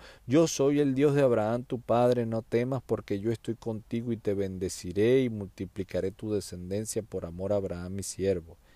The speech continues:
Y edificó allí un altar, e invocó el nombre de Jehová, y plantó allí su tienda, y abrieron allí los siervos un-,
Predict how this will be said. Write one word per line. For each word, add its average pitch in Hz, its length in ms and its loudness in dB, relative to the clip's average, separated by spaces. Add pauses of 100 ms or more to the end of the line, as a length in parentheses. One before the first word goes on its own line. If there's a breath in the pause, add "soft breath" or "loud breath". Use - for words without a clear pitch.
(600 soft breath)
Y 98 80 0
edificó 95 580 4
allí 120 500 6 (300 loud breath)
un 120 160 0
altar, 120 540 4
e 123 40 2
invocó 113 440 2
el 117 120 2
nombre 117 360 2
de 110 160 2
Jehová, 101 520 2 (380 loud breath)
y 123 120 0
plantó 107 560 4
allí 120 260 4
su 120 160 -4
tienda, 127 460 0
y 117 100 4
abrieron 110 460 2
allí 107 240 -2
los 113 200 -2
siervos 123 800 2
un-, 131 160 -6